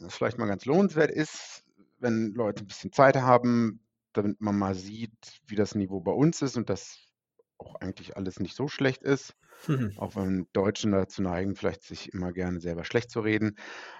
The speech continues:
Speaker 1: Also knappes Ergebnis, es festzuhalten bleibt, dass man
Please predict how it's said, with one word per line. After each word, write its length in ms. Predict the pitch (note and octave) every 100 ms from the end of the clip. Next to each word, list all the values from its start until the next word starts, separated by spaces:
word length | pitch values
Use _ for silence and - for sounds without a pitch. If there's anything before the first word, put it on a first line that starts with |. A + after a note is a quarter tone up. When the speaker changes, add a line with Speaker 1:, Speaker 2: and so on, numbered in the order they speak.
| _
Speaker 1:
Also 220 | A#2+ B2
knappes 400 | B2+ C#3 D3 C#3
Ergebnis, 720 | B2+ A2+ C#3 D3 C#3+ C3+ - - _ _ _ -
es 540 | A#2 - - - _ _ _ _ _ _ -
festzuhalten 580 | - B2 - A#2 A2
bleibt, 220 | A2+ B2 A2
dass 120 | -
man 340 | G#2+ G2+ G2+